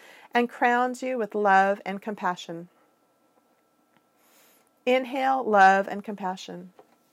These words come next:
Exhale, the pit with its darkness and despair.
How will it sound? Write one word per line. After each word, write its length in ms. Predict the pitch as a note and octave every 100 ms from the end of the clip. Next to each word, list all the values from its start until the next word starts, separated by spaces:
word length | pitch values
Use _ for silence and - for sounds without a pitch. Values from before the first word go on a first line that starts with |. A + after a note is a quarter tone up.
| _ _ _ _ _ - _
Exhale, 600 | B3 B3 - C4+ A3+ A3+ A3
the 100 | G3+
pit 540 | - C4 A3 - - _ _ - - _ _ _
with 200 | A3 A3
its 160 | G#3+ -
darkness 760 | G#3+ G3 A3 F#3 E3+ - - _ _
and 120 | - F#3+
despair. 600 | F#3+ - F#3+ G3+ E3+